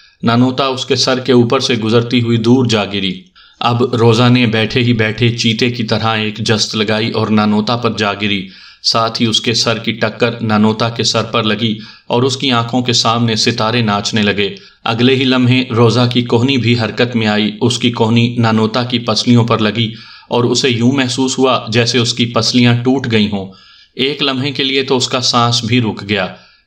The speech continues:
रोज़ा ने नानोता की पसलियों पर कोहनी मारने के बाद उसके मुंह पर पंच मारने की कोशिश की, लेकिन नानोता ने तड़प कर करवट बदली।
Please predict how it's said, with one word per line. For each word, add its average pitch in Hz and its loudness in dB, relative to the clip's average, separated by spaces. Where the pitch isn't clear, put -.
रोज़ा 117 4
ने 123 2
नानोता 110 0
की 120 -4
पसलियों 117 0
पर 117 0
कोहनी 117 2
मारने 104 0
के 104 -4
बाद 107 -2
उसके 123 2
मुंह 117 4
पर 117 0
पंच 123 0
मारने 107 0
की 110 -8
कोशिश 117 -2
की, 110 -2
लेकिन 123 -2
नानोता 123 2
ने 123 0
तड़प 120 -4
कर 113 0
करवट 107 -2
बदली। 98 -4